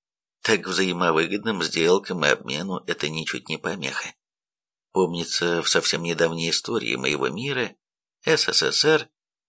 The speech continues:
закупал у идеологически чуждой Европы нужные высокоточные станки и трубы большого диаметра, а в ответ вроде как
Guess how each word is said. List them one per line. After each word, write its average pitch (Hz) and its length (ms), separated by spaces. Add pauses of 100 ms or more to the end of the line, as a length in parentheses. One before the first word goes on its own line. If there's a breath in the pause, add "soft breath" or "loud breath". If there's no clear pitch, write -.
(120)
закупал 135 920
у 110 120
идеологически 90 760
чуждой - 440
Европы 143 440
нужные 131 680
высокоточные - 800
станки 62 680
и - 80
трубы 82 500
большого 64 420
диаметра, 143 580 (380)
а 160 140
в 165 40
ответ 139 360
вроде 123 260
как 120 180